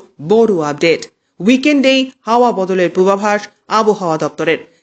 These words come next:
রাজ্য জুড়ে শীতের আমেজের সম্ভাবনা। ধীরে ধীরে নামছে পারদ, বইবে উত্তরে হাওয়া। রাজ্যে বৃষ্টির সম্ভাবনা আপাতত নেই। বৃহস্পতিবার পর্যন্ত দার্জিলিং ও কালিম্পংয়ের পার্বত্য এলাকায়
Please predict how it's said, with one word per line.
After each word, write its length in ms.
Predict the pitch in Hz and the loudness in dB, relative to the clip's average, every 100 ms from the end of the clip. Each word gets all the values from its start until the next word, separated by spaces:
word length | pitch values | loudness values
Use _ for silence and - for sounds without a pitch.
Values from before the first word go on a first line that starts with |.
| _ | _
রাজ্য 280 | 160 196 208 | -2 -2 -2
জুড়ে 200 | 247 269 269 | -4 -4 -2
শীতের 320 | - 285 240 | -2 -2 -2
আমেজের 320 | 165 156 156 - | -4 -4 -4 -4
সম্ভাবনা। 400 | 156 165 165 156 - _ _ - | -4 -2 -2 -4 -6 _ _ -10
ধীরে 120 | 165 | -6
ধীরে 180 | 160 175 | -4 -2
নামছে 360 | 170 165 - 254 | -2 -4 -4 -4
পারদ, 340 | 247 240 135 - _ _ - | -4 -4 -6 -8 _ _ -6
বইবে 320 | 170 202 233 175 180 _ - | -2 2 2 0 -4 _ -8
উত্তরে 360 | 277 247 185 | -6 -2 -2
হাওয়া। 280 | 151 160 156 - _ _ - | -2 -2 -2 -4 _ _ -4
রাজ্যে 320 | 185 190 330 | -2 0 -2
বৃষ্টির 360 | 320 277 277 269 | 0 -2 -2 -2
সম্ভাবনা 400 | 254 233 262 190 151 _ - | 0 0 0 -2 -4 _ -4
আপাতত 420 | 226 170 151 147 | -4 -2 -6 -4
নেই। 220 | 151 151 - _ _ | 0 0 -2 _ _
বৃহস্পতিবার 600 | 160 180 185 208 202 214 | -6 -6 -8 -8 -2 -2
পর্যন্ত 360 | 214 233 262 190 131 - _ | 0 -2 0 -2 -4 -8 _
দার্জিলিং 400 | 170 175 180 233 311 | -4 -2 -2 -2 -2
ও 60 | 294 | -2
কালিম্পংয়ের 580 | 262 240 233 240 240 | 0 0 0 0 0
পার্বত্য 360 | 226 214 202 196 175 | 0 -2 -4 -6 -4
এলাকায় 480 | 170 180 220 151 | -2 -4 -4 -4